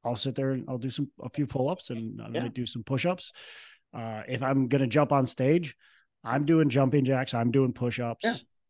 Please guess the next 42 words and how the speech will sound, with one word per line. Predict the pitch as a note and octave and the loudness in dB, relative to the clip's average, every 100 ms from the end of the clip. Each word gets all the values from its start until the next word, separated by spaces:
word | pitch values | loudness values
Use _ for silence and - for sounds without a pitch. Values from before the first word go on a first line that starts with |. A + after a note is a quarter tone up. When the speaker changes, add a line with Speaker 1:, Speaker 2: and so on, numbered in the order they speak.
| _ | _
Speaker 2:
same | D#3 | 2
thing. | D#3+ | 4
Speaker 1:
I'm | B2 B2+ B2 A#2+ - _ | 4 0 -2 -10 -20 _
upping | A#2+ C3 | -2 0
my | C#3+ | 2
dopamine. | D3 G3 A2+ F#2+ F#2 _ _ | 4 2 0 -14 -20 _ _
Um, | A2+ G#2+ G#2 G2+ G2+ G2 F#2+ _ | -8 -6 -6 -6 -8 -10 -14 _
same, | - A#2+ A#2+ - | -8 -6 -6 -8
same | B2 A#2+ | -8 -6
type | A#2+ A2 | -6 -10
of | G#2+ | -12
thing. | D3+ C3 | -12 -10
If | G#2+ G2 | -12 -14
you're | A#2+ G#2 | -14 -14
jumping | G2 B2+ B2 B2+ | -10 -8 -4 -4
into | A#2+ A#2 | -2 0
a | A#2 | 4
meeting, | D3 F#3+ A#3+ | 4 4 0
I | G#2+ | -4
love, | B2 D#3 D#3 - _ - | -2 -2 -2 -10 _ -4
you | |
know, | C#3 G3 | -2 0
look, | F3+ - _ _ _ | -4 -8 _ _ _
walk | G#2+ C3 F3+ | -2 0 0
to | E3+ | 2
the | D3 | 4
meeting | E3+ G#3 | 4 4
if | G2 - | 0 -6
that | F#2 | -12
works. | F#2+ - - - - | -12 -18 -18 -18 -14
Speaker 2:
I'm | A2+ | -12
a | G#2 A2 | -8 -2
Speaker 1:
Um, | F3+ | -2
get | B2 | -2
Speaker 2:
huge | C#3 D#3+ E3+ - _ | 0 0 0 -12 _
fan. | A#2 A#2+ A#2+ G#2 - _ | -2 2 2 0 -6 _
I'm | B2 | -6
a | |
huge | B2 D3 - | -4 -6 -8
fan | - G#2+ G#2+ | -8 -4 -4
of, | F#2+ F#2+ F2+ E2 | -2 -2 -4 -6
um, | F#2 | -18